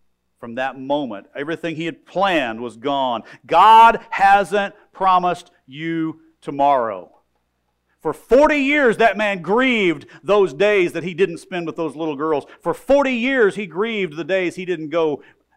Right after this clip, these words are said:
uh, shopping with his wife. God hasn't promised you tomorrow. Don't believe that lie, because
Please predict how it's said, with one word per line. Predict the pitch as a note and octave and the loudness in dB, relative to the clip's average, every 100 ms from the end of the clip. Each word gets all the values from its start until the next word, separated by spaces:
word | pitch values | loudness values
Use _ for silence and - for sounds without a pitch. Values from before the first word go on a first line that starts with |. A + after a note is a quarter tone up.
| - | -10
uh, | C#3+ C#3 - C#3+ D3 | -10 -10 -20 -20 _
shopping | - - - - D3 | -10 0 2 2 -2
with | D#3 | -2
his | D3 C3+ | -2 -2
wife. | D3 C#3+ C3 G#2+ - _ _ _ _ _ _ _ _ _ - | 0 0 -2 -6 -14 _ _ _ _ _ _ _ _ _ -10
God | C#3+ F3 | -8 -6
hasn't | E3 C3+ | -6 -10
promised | C3 D3 C3+ - | -8 -8 -8 -12
you | A#2+ | -16
tomorrow. | A2+ A#2 A2 | -8 -6 -6
Don't | D#3 D3 | -6 -8
believe | D3 E3+ D#3 | -8 -8 -6
that | B2+ B2+ | -4 -4
lie, | B2+ A#2+ A2 | -2 -2 -2
because | A2 G#2+ C3 A#2 | -6 -8 -8 -8